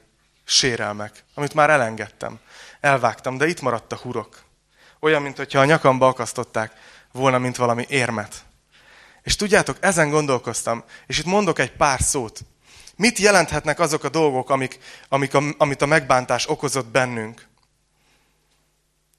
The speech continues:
Jelenthetnek negatív dolgokat, vagy jelenthetnek pozitív dolgokat. És találtam ilyen szavakat,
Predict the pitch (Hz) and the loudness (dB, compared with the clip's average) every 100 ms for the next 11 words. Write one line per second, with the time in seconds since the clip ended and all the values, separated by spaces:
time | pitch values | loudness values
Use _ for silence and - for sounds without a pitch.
0 | _ _ _ _ _ - 170 202 190 156 | _ _ _ _ _ -14 0 4 4 2
1 | 151 151 135 180 165 135 127 117 135 120 | -4 -4 -2 -2 -2 -4 -10 -8 -8 -6
2 | 131 - 131 160 127 127 127 - 160 123 | -8 -8 -4 -2 -2 -6 -10 -6 -4 -4
3 | 120 120 110 120 110 131 - 202 185 147 | -6 -12 -8 -8 -8 -8 -2 4 4 4
4 | 143 135 131 - 175 131 123 120 | 0 0 0 2 4 2 0 -2